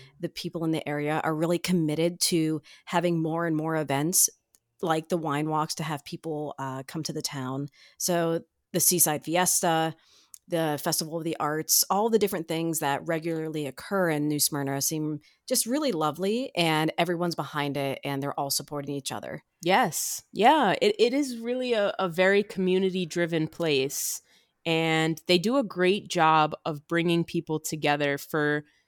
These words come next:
Speaker 2: events, especially seasonal events too. Um, you have the, every Sat-, uh, second Saturday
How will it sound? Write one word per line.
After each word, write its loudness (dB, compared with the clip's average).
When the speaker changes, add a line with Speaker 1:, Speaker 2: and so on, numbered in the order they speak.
Speaker 2:
events, 0
especially 2
seasonal 4
events 2
too. 4
Um, 2
you -2
have 4
the, 6
every 6
Sat-, 8
uh, 4
second 4
Saturday 6